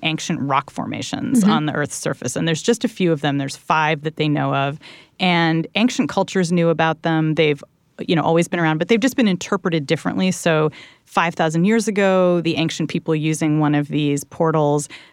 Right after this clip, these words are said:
Speaker 1: thought of it as magic and
Speaker 2: Mm-hmm.
Speaker 1: didn't realize that they were traveling in time. And sort of over the centuries, humans have gradually figured out, "Oh, these are time travel machines."
Speaker 2: Mm-hmm.
Speaker 1: And in fact, one of the characters who's a scientist says, "You know,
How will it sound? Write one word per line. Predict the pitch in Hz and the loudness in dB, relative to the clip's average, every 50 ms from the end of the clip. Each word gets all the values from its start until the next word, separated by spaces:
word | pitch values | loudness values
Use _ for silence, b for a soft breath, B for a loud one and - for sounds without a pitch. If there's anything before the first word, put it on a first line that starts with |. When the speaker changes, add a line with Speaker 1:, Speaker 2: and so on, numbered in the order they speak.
| B | B
Speaker 1:
thought | - - 190 160 151 | -2 0 0 0 2
of | 160 156 | 0 0
it | 156 | 0
as | 147 147 - | 0 -2 -2
magic | 147 143 135 143 - - - - - - - - | -2 -4 -4 -4 -6 -6 -8 -8 -10 -14 -8 -2
and | - - - | 2 2 4
Speaker 2:
Mm-hmm. | 208 | 4
Speaker 1:
didn't | 202 170 170 165 | 4 2 2 0
realize | - 175 165 160 156 147 143 147 - | 2 2 2 2 2 2 0 -2 -4
that | - 160 | -8 -4
they | - 160 156 | -2 -2 0
were | 147 | 0
traveling | 143 - 160 147 147 151 151 151 | 0 -2 -2 -2 0 -2 -2 -2
in | 151 151 | -4 -4
time. | 151 - 240 240 233 226 214 208 202 B B B B B - | -2 0 0 2 2 2 2 2 0 B B B B B -4
And | 190 185 | -2 -2
sort | - - 190 180 165 | 0 2 2 2 2
of | 170 160 151 156 - | 2 0 -2 -4 -2
over | - 196 196 175 190 | 0 0 2 2 2
the | 170 165 | 0 0
centuries, | - - 165 160 - - 165 160 156 151 147 143 143 143 - | 0 0 -2 -2 -2 -2 -2 0 0 0 0 0 -2 -2 -6
humans | - - - 185 175 165 156 147 147 - | -10 -4 -2 0 2 2 2 2 0 0
have | - 156 135 139 - | -2 -4 -4 -6 -4
gradually | - 156 151 147 151 147 - 156 151 147 127 | -2 0 0 0 0 0 -2 -2 0 0 -2
figured | - - 165 151 151 147 143 | -2 -4 -4 -2 0 0 0
out, | 147 143 139 135 - - _ - | 2 0 0 -2 -4 -8 _ -4
"Oh, | 226 247 285 302 277 233 190 165 151 143 143 | -2 0 2 2 2 4 4 2 2 0 0
these | 139 180 180 202 202 - 185 | 0 0 0 0 0 0 0
are | 170 165 170 85 85 85 - - _ _ _ _ - | 0 0 0 0 -2 -2 -6 -8 _ _ _ _ -8
time | - - 392 427 415 349 269 | -6 -6 -4 -2 -2 0 0
travel | - - 139 143 143 147 160 156 | 2 2 0 0 0 0 -2 -2
machines." | 156 156 - - 233 240 240 233 233 | -2 -2 0 2 4 4 4 4 2
Speaker 2:
Mm-hmm. | 226 B B B B | 0 B B B B
Speaker 1:
And | - 226 | 0 2
in | 240 | 2
fact, | 226 254 233 - | 2 2 0 0
one | 220 226 269 311 | 0 2 2 4
of | 311 | 4
the | 247 214 | 2 2
characters | - - 185 175 - - 165 156 - | 0 0 -2 -2 -2 -2 -4 -4 -4
who's | - 156 | -4 -4
a | 160 | -4
scientist | 156 - 185 170 170 165 - 175 165 - | -2 0 0 0 2 0 0 -2 -2 -2
says, | - 170 156 156 - | -2 -2 -2 0 2
"You | 254 | 2
know, | 269 285 294 285 285 285 285 | 4 6 6 6 4 4 2